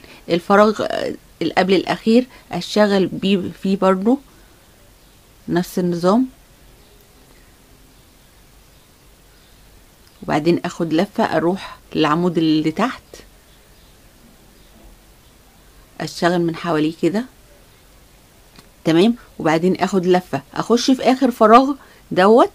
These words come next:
اروح عاملة فيه عمود بنفس الطريقة. بس انا هنا عايزة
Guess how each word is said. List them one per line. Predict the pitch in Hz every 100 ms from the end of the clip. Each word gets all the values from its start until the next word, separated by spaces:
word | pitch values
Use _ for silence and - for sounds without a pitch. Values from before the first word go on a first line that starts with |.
| - - _ _ -
اروح | 175 185 196
عاملة | 190 196 190
فيه | 202 202 185
عمود | 185 170 165 120 - _ _ _ _ - -
بنفس | 170 180 190
الطريقة. | 175 170 147 - - - _ _ - - - _ - _ - - -
بس | 185 -
انا | 220 269
هنا | 294 311 339
عايزة | 359 202 233 240 294 311